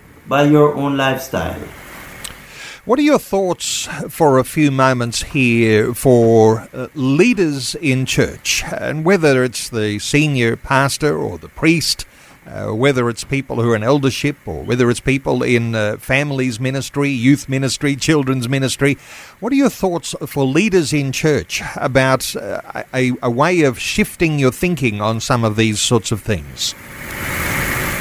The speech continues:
Speaker 1: Yes, leaders need to recognize that the goal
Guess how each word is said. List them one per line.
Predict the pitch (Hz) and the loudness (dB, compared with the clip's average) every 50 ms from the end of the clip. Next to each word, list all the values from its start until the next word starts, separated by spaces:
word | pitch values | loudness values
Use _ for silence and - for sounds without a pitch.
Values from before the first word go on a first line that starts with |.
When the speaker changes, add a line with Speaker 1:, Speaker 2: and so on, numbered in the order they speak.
| - - - - - - - - - - - | -4 -4 -2 -4 -6 -6 -6 -10 -14 -16 -6
Speaker 1:
Yes, | - 117 113 110 104 - - - - - | 0 2 2 4 2 0 -2 -8 -6 -4
leaders | 110 135 190 214 220 185 202 196 180 147 139 | 0 2 4 4 4 4 4 4 4 2 0
need | 151 170 180 180 160 156 - | 0 2 2 2 2 0 0
to | - 170 165 156 - | 0 0 2 0 0
recognize | - 107 104 104 110 123 151 190 190 - 208 175 143 123 120 117 117 113 117 120 127 131 127 - - - - - - - - - - - - - | 0 -2 0 2 2 4 2 2 2 0 -2 -2 0 0 0 0 2 2 2 2 2 2 -2 -4 -8 -12 -16 -20 -20 -20 -20 -20 -20 -20 -16 -12
that | - 92 127 131 131 127 107 - - - - - - - - _ _ _ _ _ - - | -2 0 2 2 4 2 0 -4 -8 -16 -20 -20 -20 -20 -20 _ _ _ _ _ -18 -4
the | 95 135 151 | 0 0 0
goal | 117 95 87 - 139 185 226 233 226 208 165 123 104 101 98 | 0 -4 -4 0 2 4 6 6 6 6 4 2 2 0 -4